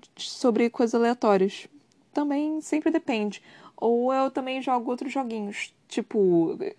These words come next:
quinta-feira é meu dia coringa. Quinta-feira é o dia que, é,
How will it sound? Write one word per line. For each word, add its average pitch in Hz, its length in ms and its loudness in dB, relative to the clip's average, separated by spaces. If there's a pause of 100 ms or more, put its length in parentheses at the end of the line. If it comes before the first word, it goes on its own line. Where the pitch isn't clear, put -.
(140)
quinta-feira 294 520 -4
é - 20 -2
meu 233 140 -2
dia 214 120 0
coringa. 151 560 -6
Quinta-feira 190 580 -4
é 185 40 0
o 180 80 0
dia 175 300 -2
que, 185 360 0 (640)
é, 175 540 -2